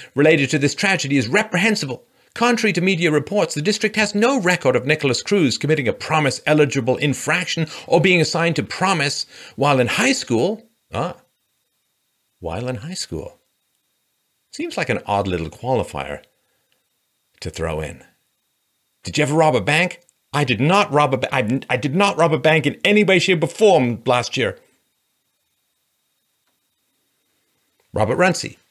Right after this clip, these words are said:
April twenty eighteen, said, "Let me reiterate this point.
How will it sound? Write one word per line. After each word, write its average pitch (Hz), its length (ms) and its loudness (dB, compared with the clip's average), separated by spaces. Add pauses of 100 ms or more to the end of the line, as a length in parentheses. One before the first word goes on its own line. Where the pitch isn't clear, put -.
(1160)
April - 320 0
twenty 113 340 0
eighteen, 98 380 -2
said, 87 280 -4 (140)
"Let 202 300 2
me 254 160 2
reiterate 170 640 2
this 240 220 2
point. 175 380 -2